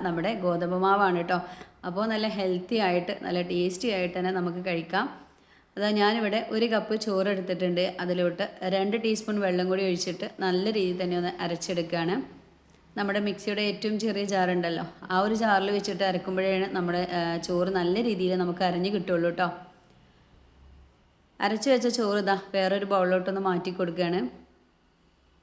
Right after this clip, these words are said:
അപ്പോൾ ചില മിക്സി, ഓരോ മിക്സിക്കും ഓരോ രീതിയായിരിക്കും. ചിലപ്പോൾ രണ്ട് ടീസ്പൂൺ കൊണ്ടൊന്നും ഇത് അരഞ്ഞ് കിട്ടിക്കൊള്ളണമെന്നില്ല. അങ്ങനെയൊക്കെ ആവുമ്പോൾ ഇച്ചിരി വെള്ളം കൂടി ഒഴിച്ച് കൊടുത്തിട്ട് നല്ല പേസ്റ്റാക്കി തന്നെ അടിച്ചെടുക്കാം. ആ ഒരു ചോറിലോട്ട് നമ്മളിവിടെ ഒരു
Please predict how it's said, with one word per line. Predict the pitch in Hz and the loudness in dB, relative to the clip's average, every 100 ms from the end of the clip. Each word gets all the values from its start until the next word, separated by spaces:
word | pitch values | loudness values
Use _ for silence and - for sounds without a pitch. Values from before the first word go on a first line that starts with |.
| _ _ _ - | _ _ _ -8
അപ്പോൾ | 180 185 185 | 0 0 2
ചില | 190 185 190 | 2 2 2
മിക്സി, | 196 180 202 202 - | 0 -4 -2 -2 0
ഓരോ | 185 185 196 | 2 2 0
മിക്സിക്കും | 185 196 180 196 190 | -2 -4 -4 -6 -2
ഓരോ | 175 185 196 | 2 2 2
രീതിയായിരിക്കും. | 185 185 185 180 185 185 | 0 2 2 0 -2 -2
ചിലപ്പോൾ | 185 175 190 | 0 0 0
രണ്ട് | 180 175 180 | 0 0 -2
ടീസ്പൂൺ | 185 180 185 180 | -2 -2 -2 0
കൊണ്ടൊന്നും | 180 180 185 190 | 2 0 0 -2
ഇത് | 180 175 | -2 0
അരഞ്ഞ് | 170 180 190 | 0 -2 -4
കിട്ടിക്കൊള്ളണമെന്നില്ല. | 170 165 170 175 180 175 165 175 175 | -6 -4 -2 0 0 0 0 -2 -4
അങ്ങനെയൊക്കെ | 170 160 165 170 170 | -6 -4 -4 -4 -2
ആവുമ്പോൾ | 165 165 208 311 - - _ _ _ - | -2 -2 -2 -4 -10 -20 _ _ _ -8
ഇച്ചിരി | 196 247 240 | -4 2 2
വെള്ളം | 208 208 | 2 0
കൂടി | 208 196 | 0 0
ഒഴിച്ച് | 190 208 | -2 -2
കൊടുത്തിട്ട് | 190 180 185 202 196 | -2 -2 -4 -4 -2
നല്ല | 180 185 185 | 0 0 2
പേസ്റ്റാക്കി | 180 180 220 202 185 | 0 0 -2 -2 0
തന്നെ | 180 185 | 0 0
അടിച്ചെടുക്കാം. | 165 - 175 170 175 214 - - - - _ - | 0 -2 -2 -2 -2 -2 -4 -18 -20 -20 _ 2
ആ | 233 269 | 6 6
ഒരു | 254 247 | 6 4
ചോറിലോട്ട് | 208 190 185 180 190 220 196 | 2 4 4 4 2 0 -2
നമ്മളിവിടെ | 185 190 185 185 - - | 0 2 2 0 -2 -2
ഒരു | 214 | -2